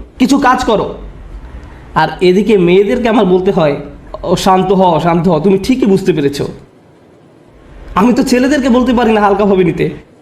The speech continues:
কারণ এর চেয়ে বেশি হালকাভাবে নেওয়া যায় না, এটা সম্ভব নয়। সুতরাং আমরা কোথায় পৌঁছেছি,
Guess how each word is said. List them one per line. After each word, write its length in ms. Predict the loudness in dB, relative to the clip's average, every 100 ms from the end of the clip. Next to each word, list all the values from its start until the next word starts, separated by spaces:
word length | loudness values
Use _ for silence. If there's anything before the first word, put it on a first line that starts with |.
| -20 _ -20 -20 -4
কারণ 240 | 0 2 2
এর 200 | 2 2
চেয়ে 140 | 2
বেশি 180 | 2 4
হালকাভাবে 480 | 2 2 0 2 2
নেওয়া 160 | 2
যায় 240 | 2 2 2
না, 220 | 0 -2 -10 -20 -20 -20 -20 -10 -6
এটা 120 | -2
সম্ভব 320 | 0 2 4
নয়। 300 | 2 2 -2 -6 -12 -20 -20 _ _ _ _ -20 -20 -20 -20 -20 -12 -8 -6 -4 -4 -4 -4 -4 -4 -8 -10 -10 -16 -20 -20 -20 -20 -6
সুতরাং 360 | -2 0 0 2
আমরা 260 | 2 2
কোথায় 280 | 0 0 0
পৌঁছেছি, 420 | 0 0 2 0